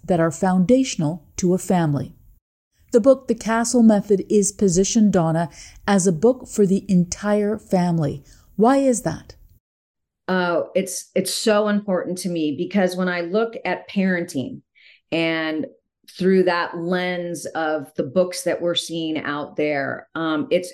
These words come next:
Speaker 2: it's really highlighting what parents need to do. And what I wanted to focus on is that we're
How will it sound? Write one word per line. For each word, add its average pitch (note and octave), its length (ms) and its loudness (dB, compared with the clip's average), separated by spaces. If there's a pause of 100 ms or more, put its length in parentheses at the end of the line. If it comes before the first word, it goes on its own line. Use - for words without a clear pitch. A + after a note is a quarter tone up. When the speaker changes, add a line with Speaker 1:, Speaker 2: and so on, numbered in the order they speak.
Speaker 2:
it's F3+ 160 -6
really G#3+ 280 0
highlighting E3 920 -4
what D3+ 340 -4
parents F#3 880 -4
need F3 460 0 (100)
to D#3 160 -2
do. C3 480 -4 (960)
And F#3 460 0
what F3+ 380 -2
I B3 320 -2
wanted G3 400 -2
to F3+ 80 -6
focus F3 480 -4
on D#3+ 400 -6
is D#3+ 380 -2
that E3+ 280 -2
we're A#3+ 400 2